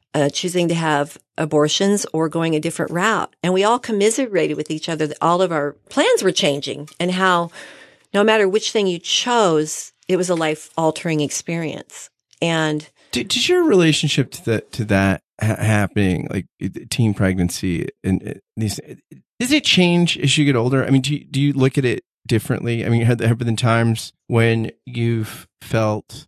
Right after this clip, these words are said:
Speaker 2: better or worse about it, or where, y-, y-, where the story, I mean, 'cause our stories are, our life events are shaped by the stories we tell ourselves, right?
Speaker 1: Mm-hmm.
Speaker 2: So it, it, you're saying, like, early on, there wasn't a, as,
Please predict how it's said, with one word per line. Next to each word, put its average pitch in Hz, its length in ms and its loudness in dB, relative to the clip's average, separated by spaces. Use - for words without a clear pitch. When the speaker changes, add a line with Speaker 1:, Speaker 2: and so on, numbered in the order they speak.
Speaker 2:
better 123 500 4
or 104 180 2
worse 107 320 0
about 101 260 0
it, 98 200 -4
or 98 480 -2
where, 107 340 -2
y-, 90 340 -14
y-, 117 140 -10
where 110 360 -2
the 107 180 -6
story, 110 800 -4
I 196 80 2
mean, 202 140 2
'cause - 300 -2
our 190 260 0
stories 285 420 2
are, 120 220 0
our 160 140 2
life 202 240 2
events 151 300 2
are 110 60 -4
shaped - 300 -2
by 104 80 0
the 98 80 -4
stories 101 320 -2
we 95 80 -6
tell 95 160 -6
ourselves, 87 500 -12
right? 104 240 -12
Speaker 1:
Mm-hmm. 226 220 -2
Speaker 2:
So 151 420 2
it, 147 340 -4
it, 143 180 -8
you're 165 180 2
saying, 180 300 0
like, - 220 -8
early 147 420 2
on, 113 580 0
there 156 160 2
wasn't 180 480 2
a, - 80 -10
as, 131 200 -2